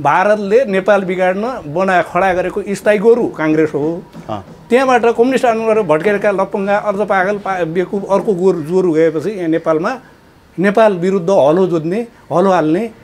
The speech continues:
Speaker 2: अँ।
Speaker 1: एउटा एक स्थायी गोरु काङ्ग्रेस हो।
Speaker 2: अँ।
Speaker 1: अब त्यसमा प्रचण्ड, माधव जस्ता यस्ता जुन कम्युनिस्ट आन्दोलनका गद्दारहरू बि-, गएर त्यो जोडी मिल्ने गर्छ।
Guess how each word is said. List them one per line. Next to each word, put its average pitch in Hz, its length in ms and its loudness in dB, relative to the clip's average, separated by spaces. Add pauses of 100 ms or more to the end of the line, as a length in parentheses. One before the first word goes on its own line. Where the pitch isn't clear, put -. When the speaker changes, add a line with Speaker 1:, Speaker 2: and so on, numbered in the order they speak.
(160)
Speaker 2:
अँ। 98 140 -12
Speaker 1:
एउटा 151 260 -2
एक 196 360 -2
स्थायी 247 280 2
गोरु 220 240 2
काङ्ग्रेस 175 420 0
हो। 269 160 -4 (280)
Speaker 2:
अँ। 196 100 -12
Speaker 1:
अब 185 100 -2
त्यसमा 208 320 0
प्रचण्ड, 202 380 -6
माधव 175 380 -4
जस्ता 208 180 -8
यस्ता 175 240 -6
जुन 160 260 -4
कम्युनिस्ट 220 420 -4
आन्दोलनका 170 460 -4
गद्दारहरू 156 400 -2
बि-, 165 200 -6
गएर 160 280 2
त्यो 170 140 -6
जोडी 165 260 0
मिल्ने 135 220 -8
गर्छ। 113 220 -14